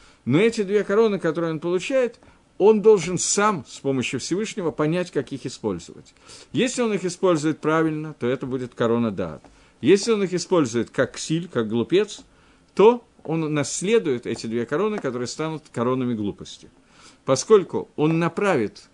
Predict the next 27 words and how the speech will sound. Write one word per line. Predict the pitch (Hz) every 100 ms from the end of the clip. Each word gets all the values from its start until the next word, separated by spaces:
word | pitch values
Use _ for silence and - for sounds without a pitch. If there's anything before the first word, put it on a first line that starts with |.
| _
мудрость | 104 131 98 82 - - -
не | 110 135
туда, | 160 151 127
куда | 110 98
следует | - 170 185 190 180
направить, | 175 175 175 170 - _ _ -
не | 131 156
использует | 139 - 180 190 185 185 185
ее | 180 180 175 _ _ _ -
и | 175 170 - _ _ _ _ _ _ _ -
пойдет | 127 131 175
по | 151
пути | 110 117 147
наименьшего | 120 120 123 117 - 113
сопротивления, | - 127 139 175 208 214 156
а |
дальше | 120 151 147 127
все | - 110
понятно. | 90 65 - - _ _ - - - - _ _ -
Э, | 117 120
имеется | 165 196 285 240 214
в |
виду, | 190 147
что | - - -
те | - 240
короны, | 226 175 196 151 98
которые | 113 131 151 123